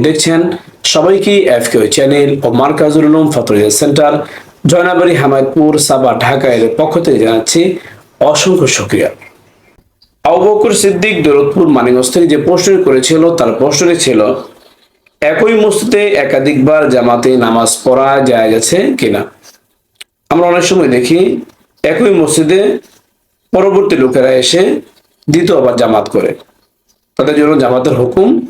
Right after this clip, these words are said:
কি? আবু বকর সিদ্দিককে এই প্রশ্নটি করার জন্য অসংখ্য শুকরিয়া। তার প্রশ্ন উত্তর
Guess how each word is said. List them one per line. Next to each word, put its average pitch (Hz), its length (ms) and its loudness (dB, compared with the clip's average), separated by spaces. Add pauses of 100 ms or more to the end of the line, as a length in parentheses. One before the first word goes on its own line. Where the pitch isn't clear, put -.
কি? 113 120 0 (1700)
আবু 180 180 2
বকর 208 180 2 (100)
সিদ্দিককে 175 380 0 (200)
এই 120 160 0
প্রশ্নটি 170 380 0
করার 127 200 2
জন্য 117 160 2 (360)
অসংখ্য 151 400 0
শুকরিয়া। 131 320 0 (120)
তার 120 200 -2
প্রশ্ন 120 220 -2 (120)
উত্তর 160 160 0